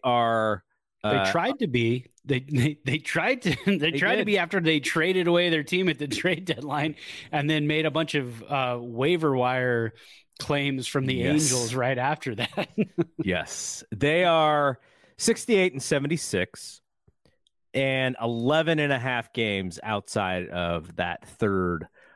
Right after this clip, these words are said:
Speaker 1: wild card. The third wild card in the American League this year will probably be closer to eighty-seven-ish, uh, eighty-seven, eighty-eight wins, I think, be-,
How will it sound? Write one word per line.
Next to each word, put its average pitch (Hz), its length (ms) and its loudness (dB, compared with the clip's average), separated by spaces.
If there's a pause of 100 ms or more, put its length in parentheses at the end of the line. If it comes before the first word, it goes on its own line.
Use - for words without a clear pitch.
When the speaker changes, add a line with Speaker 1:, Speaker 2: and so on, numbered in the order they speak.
(160)
Speaker 1:
wild 87 240 -2
card. 80 240 -4
The 117 80 -2
third 277 260 2
wild 160 360 2
card 87 480 -2 (540)
in 117 640 0 (240)
the 107 120 4
American 135 640 2
League 92 260 -2
this 98 240 -2
year 87 140 2
will 90 140 0
probably 226 580 0
be 90 200 -2
closer 87 800 -2 (500)
to 120 180 -2
eighty-seven-ish, 92 1120 -2 (240)
uh, 82 520 0
eighty-seven, 92 520 -2
eighty-eight 87 360 0
wins, 85 400 -2
I 82 100 -2
think, - 480 -6
be-, 90 140 -6